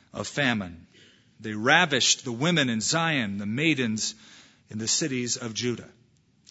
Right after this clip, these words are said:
These are scenes of savage brutality that unfortunately are played out every time an old, ancient conquering army would come in and destroy any nation.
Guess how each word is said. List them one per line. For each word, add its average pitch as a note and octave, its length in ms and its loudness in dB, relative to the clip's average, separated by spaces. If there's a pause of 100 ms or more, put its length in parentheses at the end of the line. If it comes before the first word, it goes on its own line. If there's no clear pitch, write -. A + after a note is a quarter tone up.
(1120)
These B3 240 2
are F3 80 6
scenes D3+ 580 6
of B2+ 100 -2
savage C#3+ 840 2
brutality C#3+ 640 2
that D3 320 0
unfortunately E3+ 720 2
are C3+ 60 4
played F#3 320 0
out C#3 180 4
every C#3 180 0
time C#3 340 0
an B2 80 -2
old, D3 500 0 (640)
ancient E3 460 2
conquering D#3+ 540 0
army C#3+ 300 0
would A#2 180 -6
come C#3+ 220 -2
in C3 120 -2
and A2+ 220 -6 (180)
destroy C3 460 0
any C3 160 0
nation. D3+ 380 2